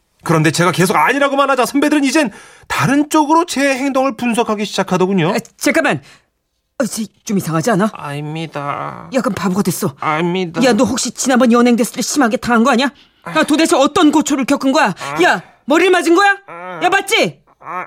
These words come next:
Speaker 1: 아닙니다.
Speaker 2: 야, 이거 봐!
Speaker 1: 아.
Speaker 2: 고초를 겪은 게 틀림없어! 야, 발음 다 세잖아! 아, 이 녀석! 자식!
Speaker 1: 아.
Speaker 2: 아, 진짜 고생 많았다.
Speaker 1: 아.
Speaker 2: 너의 아픔을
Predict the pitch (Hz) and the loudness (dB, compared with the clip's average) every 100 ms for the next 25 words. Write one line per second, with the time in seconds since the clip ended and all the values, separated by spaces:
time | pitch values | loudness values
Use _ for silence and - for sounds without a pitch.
0 | - 175 185 208 254 285 294 269 240 214 | -6 -2 0 0 -2 -2 -4 -4 -4 -2
1 | 196 185 180 214 _ 403 466 453 392 427 | -2 -4 -10 -16 _ 2 4 4 2 2
2 | 453 339 - - 156 185 185 - 415 392 | 2 0 -6 -16 -12 -12 -4 -2 2 2
3 | 440 403 330 415 392 453 330 - 440 427 | 0 -2 -2 -4 -2 0 0 0 0 0
4 | - _ _ 359 - 381 392 302 359 403 | -2 _ _ -6 0 2 2 0 0 0
5 | 403 302 165 _ _ _ _ - 370 381 | 2 0 -4 _ _ _ _ -4 0 0
6 | 359 359 - - _ - - - - _ | 0 -4 -6 -8 _ -20 -20 -20 -20 _
7 | - 294 - - _ _ _ _ - 240 | -2 -2 -2 -6 _ _ _ _ -4 0
8 | 240 240 - _ _ _ _ - 294 - | 2 0 -4 _ _ _ _ -6 -6 -6
9 | - 269 - 262 302 269 226 262 285 254 | -6 -6 -6 -6 -2 0 0 0 0 -2
10 | - - 226 208 - - 277 285 285 277 | -2 -4 -4 -8 -14 -6 0 2 4 2
11 | 320 311 | 2 2